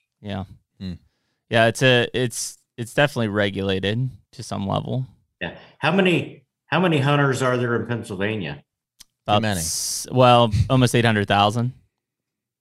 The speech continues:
Speaker 3: Almost eight hundred thousand?
Speaker 1: Yeah.
Speaker 3: You know how many hunters there are in Canada?
Speaker 1: Mm-mm.
Speaker 3: One point three million.
Speaker 1: Wow.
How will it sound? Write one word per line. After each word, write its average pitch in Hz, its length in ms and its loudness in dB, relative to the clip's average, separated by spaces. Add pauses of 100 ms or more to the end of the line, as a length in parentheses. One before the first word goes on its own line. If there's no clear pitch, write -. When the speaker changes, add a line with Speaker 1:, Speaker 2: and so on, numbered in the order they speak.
(220)
Speaker 3:
Almost 101 340 -4
eight 110 160 0
hundred 117 240 -4
thousand? 120 560 -4
Speaker 1:
Yeah. 110 160 -4 (400)
Speaker 3:
You 113 80 -18
know 127 140 0
how 135 80 4
many 131 200 2
hunters 120 420 0
there 120 100 0
are 113 180 0
in 98 80 -6
Canada? 117 600 -8 (200)
Speaker 1:
Mm-mm. 113 320 -2 (920)
Speaker 3:
One 117 240 0
point 117 260 -2
three 110 280 -2
million. 95 580 -4 (240)
Speaker 1:
Wow. 101 680 4